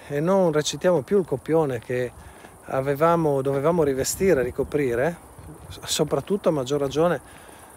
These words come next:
se questo copione era stato condiviso e definito a priori, allora possiamo dire che, eh, quella persona, noi o l'altro, indifferente, sta venendo meno alla parola, sta tradendo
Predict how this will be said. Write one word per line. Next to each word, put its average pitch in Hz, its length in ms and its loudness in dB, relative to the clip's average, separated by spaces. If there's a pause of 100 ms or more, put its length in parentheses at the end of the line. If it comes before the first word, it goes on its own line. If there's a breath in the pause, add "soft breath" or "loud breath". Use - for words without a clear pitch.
se 151 100 -2
questo 180 240 2
copione 180 360 4
era 131 180 2
stato 156 320 2
condiviso 139 640 0
e - 20 -2
definito 131 480 -4
a 117 40 0
priori, 131 520 -2 (1200 loud breath)
allora 214 240 8
possiamo 220 360 4
dire 208 300 6
che, 185 320 4 (400 loud breath)
eh, 143 600 2
quella 208 180 6
persona, 170 600 2
noi 143 440 4
o 117 60 -2
l'altro, 139 420 2
indifferente, 131 600 -2 (640 loud breath)
sta 214 480 8
venendo 202 360 6
meno 185 380 4 (140)
alla 151 200 2
parola, 160 600 6
sta - 220 0
tradendo 151 720 2